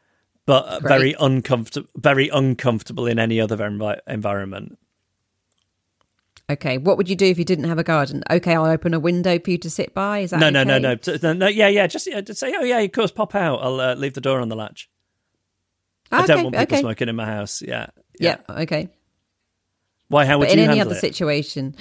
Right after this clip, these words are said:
Speaker 3: oh gosh, I, I don't know. I'm trying to think. I think, I think in your own home,
Speaker 1: Mm.
Speaker 3: does anybody ask if they can smoke still? No, people just go outside, don't they? I'm
Speaker 1: No,
Speaker 3: trying to think
Speaker 1: yeah,
Speaker 3: of people
Speaker 1: yeah.
Speaker 3: who've come to my house. There aren't many of them.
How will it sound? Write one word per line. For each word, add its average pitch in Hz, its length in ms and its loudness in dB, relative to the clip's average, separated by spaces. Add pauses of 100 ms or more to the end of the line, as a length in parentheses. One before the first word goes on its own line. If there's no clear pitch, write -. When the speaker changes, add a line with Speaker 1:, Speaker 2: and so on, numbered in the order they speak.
(140)
Speaker 3:
oh 240 120 4
gosh, 220 460 2
I, 156 160 0 (260)
I 156 100 -12
don't - 260 -10
know. 196 100 -2
I'm 220 100 -4
trying 156 200 -6
to 156 60 -4
think. - 340 -2
I - 60 -2
think, - 460 -4 (840)
I 202 80 0
think 539 200 2
in 415 140 4
your 392 220 6
own 240 260 6
home, 143 640 2 (720)
Speaker 1:
Mm. 107 300 -4 (100)
Speaker 3:
does 180 220 -8
anybody 277 460 0
ask 220 260 -4
if 196 80 -8
they 165 100 -2
can 156 180 -4
smoke 170 460 -4
still? 370 400 0
No, 370 160 4
people 415 240 2
just 330 200 0
go 269 80 0
outside, 262 420 0
don't 135 160 4
they? 139 120 6
I'm 123 340 4
Speaker 1:
No, - 40 2
Speaker 3:
trying - 140 0
to 123 80 2
think 120 140 2
Speaker 1:
yeah, - 40 4
Speaker 3:
of 117 40 4
people 120 180 4
Speaker 1:
yeah. 117 60 2
Speaker 3:
who've 214 180 4
come 196 200 0
to - 100 -4
my 185 140 2
house. 202 340 2
There 196 120 0
aren't 196 160 -2
many 156 260 2
of 180 200 2
them. 135 320 -6